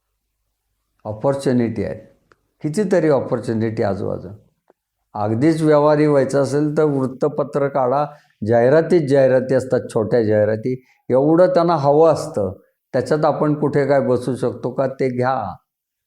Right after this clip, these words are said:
ही संधी आहे, संधी. ती प्राप्त करून घेता येते. कितीतरी प्रकारच्या संधी आहेत. मग घरातला विचार करा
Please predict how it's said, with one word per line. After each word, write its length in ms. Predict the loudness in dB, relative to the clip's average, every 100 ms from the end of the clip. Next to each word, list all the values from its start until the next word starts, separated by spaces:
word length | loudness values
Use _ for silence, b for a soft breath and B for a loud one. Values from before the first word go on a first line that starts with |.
| -12
ही 80 | -10
संधी 440 | -6 -2 0 0
आहे, 120 | 0 -2
संधी. 760 | -8 -10 -8 -10 -10 -18 _ _ _ _ _ _ _ _ _ _ _ -8
ती 100 | -4
प्राप्त 440 | -2 -2 -4 -4 -8
करून 260 | -8 -8 -10
घेता 280 | -12 -14 -18
येते. 260 | -20 -20 _ _ _ _ _ _ _ _ _ _ _ _ _ -16
कितीतरी 500 | -6 -4 -2 -2 -2
प्रकारच्या 580 | -4 -6 -6 -10 -10 -12
संधी 320 | -14 -18 -20
आहेत. 160 | _ _ _ _ _ _ _ _ -10
मग 200 | -6 0
घरातला 380 | 2 2 2 2
विचार 320 | 2 2 0
करा 320 | 0 0 0